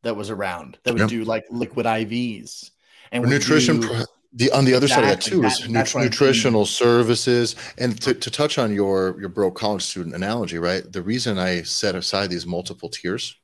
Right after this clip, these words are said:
Speaker 2: right, of, of, of things that I would, that would be my basis of my services in this, uh, dream scenario, right?
Speaker 1: Exactly.
Speaker 2: Um, is that the broke college student could very likely come in and start in my global gym facility.
Speaker 1: Mm-hmm.
Speaker 2: And he can get the twenty-four hour thing. Maybe it's a little more expensive than those, but the reputation's solid.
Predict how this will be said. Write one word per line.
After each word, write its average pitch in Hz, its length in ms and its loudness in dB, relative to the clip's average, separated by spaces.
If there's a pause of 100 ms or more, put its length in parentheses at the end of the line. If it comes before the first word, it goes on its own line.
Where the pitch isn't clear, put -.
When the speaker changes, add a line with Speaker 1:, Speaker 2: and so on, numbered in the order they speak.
(140)
Speaker 2:
right, 87 220 -6
of, 85 220 -4
of, 82 400 -8
of 80 220 -6
things 92 400 -4
that 87 100 -2
I 85 140 0
would, 78 180 -8 (160)
that 85 100 -12
would 82 120 -12
be 92 80 -4
my 82 160 -2
basis 87 460 -2
of 82 80 -10
my 76 100 -8
services 90 540 -4
in 90 160 0
this, - 520 -4
uh, 53 460 -20
dream 92 260 -4
scenario, 71 480 -10
right? 95 220 -2 (280)
Speaker 1:
Exactly. 107 400 -8
Speaker 2:
Um, 101 300 2
is 131 300 2
that 98 180 0
the 98 80 -4
broke 98 300 2
college 90 320 0
student 82 340 -8
could 82 140 -12
very 90 180 0
likely 85 280 0
come 85 240 -6
in 78 100 -6
and 73 100 -8
start - 640 -2
in 87 160 -14
my 73 120 -8
global 71 340 -6
gym 69 240 -10
facility. - 460 -8 (520)
Speaker 1:
Mm-hmm. 98 240 -10
Speaker 2:
And 85 80 -6
he 92 100 -2
can 90 120 -6
get 113 200 -2
the 110 40 -2
twenty-four 95 520 2
hour 71 260 -2
thing. 73 180 -10
Maybe 110 200 4
it's 120 120 2
a 135 40 2
little 127 100 4
more 120 100 6
expensive 107 440 0
than 98 80 0
those, 90 180 -2
but 90 220 -8
the 95 80 -6
reputation's 95 640 -2
solid. 87 500 -2